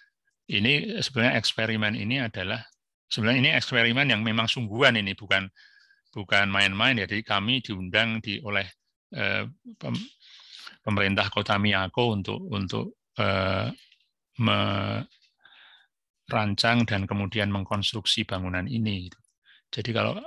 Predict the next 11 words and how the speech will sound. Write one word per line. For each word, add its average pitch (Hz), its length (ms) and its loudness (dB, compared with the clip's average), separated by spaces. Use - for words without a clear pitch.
te-, 185 320 -6
teman-teman 107 480 4
melihat 104 480 2
ini 117 400 0
yang 98 80 -2
se-, - 160 -2
gambar 95 400 -2
bagian 98 320 -2
bawah 98 320 0
itu, 110 320 -2
eh, 104 500 2